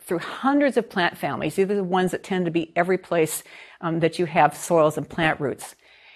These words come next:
And the ones that are most common, and I think the most interesting to see, um, pictures of, or at least see in the microscope, are the ones that are called arbuscular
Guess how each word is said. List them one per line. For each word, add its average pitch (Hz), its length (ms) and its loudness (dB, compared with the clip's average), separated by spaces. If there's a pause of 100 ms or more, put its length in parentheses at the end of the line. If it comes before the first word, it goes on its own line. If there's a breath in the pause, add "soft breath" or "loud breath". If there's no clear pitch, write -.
(160 soft breath)
And 247 100 2
the 294 40 2
ones 415 180 6
that 403 80 4
are - 20 6
most 254 300 4
common, 240 340 2
and 196 80 4
I 208 60 0
think 240 180 0
the 208 80 -2
most 202 280 2 (100)
interesting 202 680 0
to - 120 -6
see, 190 460 0 (180)
um, 165 240 0
pictures 208 340 -4
of, 170 200 6
or 170 60 4
at 151 60 2
least 196 220 2
see 208 80 2
in 180 80 0
the 160 80 -4
microscope, 175 640 0
are 180 60 -2
the 190 60 -6
ones 240 260 -2
that 208 60 -2
are - 20 0
called 185 340 -2
arbuscular 165 840 -2